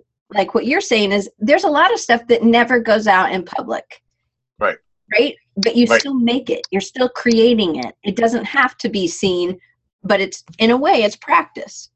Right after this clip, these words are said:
Speaker 1: Do you think that's one of the reasons that you're fast production-wise?
Speaker 2: Yeah,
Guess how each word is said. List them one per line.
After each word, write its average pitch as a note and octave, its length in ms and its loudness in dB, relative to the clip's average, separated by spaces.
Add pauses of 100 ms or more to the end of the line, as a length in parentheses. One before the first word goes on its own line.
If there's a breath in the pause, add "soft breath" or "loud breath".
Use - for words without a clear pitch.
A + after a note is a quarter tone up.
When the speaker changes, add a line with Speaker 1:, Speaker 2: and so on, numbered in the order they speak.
(380)
Speaker 1:
Do B3+ 80 0
you B3+ 60 0
think B3+ 180 -4
that's A3+ 320 0
one A3 220 2
of A#3 60 6
the G#3 360 2
reasons A3+ 360 2
that A3 120 -2
you're G#3 120 0
fast G3+ 400 0
production-wise? C4 840 -6 (920)
Speaker 2:
Yeah, C#3+ 460 0